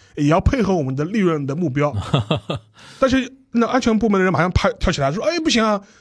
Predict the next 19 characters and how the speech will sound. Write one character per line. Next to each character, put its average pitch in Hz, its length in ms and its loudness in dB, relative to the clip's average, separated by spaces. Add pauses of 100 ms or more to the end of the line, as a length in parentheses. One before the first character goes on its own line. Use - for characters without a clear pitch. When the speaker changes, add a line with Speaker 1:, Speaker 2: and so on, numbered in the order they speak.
(200)
Speaker 1:
我 180 340 2
是 277 200 0
安 254 140 0
全 240 80 2
监 233 160 0
管， 135 220 0
我， 160 240 2
对 165 160 0
我 202 100 2
来 170 120 2
说 208 100 0
第 196 160 -8
一 269 220 -2
要 262 120 2
务 165 280 0
就 170 180 -2
是 127 480 -4
安 170 140 -2
全。 117 200 -8